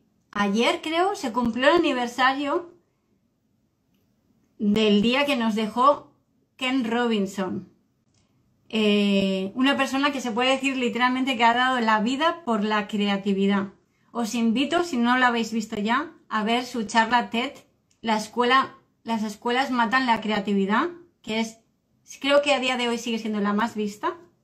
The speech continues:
Y desde aquí le brindo un súper homenaje. Y entonces es-, este hombre contribuyó mucho a, a algo que yo también estoy trabajando lo más que puedo, a cambiar radicalmente el sistema educativo actual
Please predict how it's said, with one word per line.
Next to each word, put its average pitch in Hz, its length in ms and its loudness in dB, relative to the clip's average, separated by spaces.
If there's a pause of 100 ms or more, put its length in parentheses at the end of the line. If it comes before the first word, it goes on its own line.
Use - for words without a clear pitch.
(840)
Y 220 680 4
desde 220 220 0
aquí 220 180 -2
le 240 100 0
brindo 233 400 0
un 220 160 -2
súper 220 280 -2
homenaje. 208 640 0 (400)
Y 247 120 -4
entonces 240 480 0
es-, 240 280 -4 (140)
este 233 380 -2
hombre 262 320 2
contribuyó 226 640 -2
mucho 277 760 -4
a, 220 340 0
a 262 440 0 (840)
algo 226 220 0
que 220 240 0
yo 208 140 0
también 220 280 2
estoy 196 840 0
trabajando 214 420 0
lo 208 100 2
más 208 200 -2
que - 80 -4
puedo, 220 360 -2
a 220 380 -2
cambiar 220 560 2
radicalmente 233 680 0
el 269 40 -4
sistema 220 440 -4
educativo 214 520 -2
actual 190 680 -2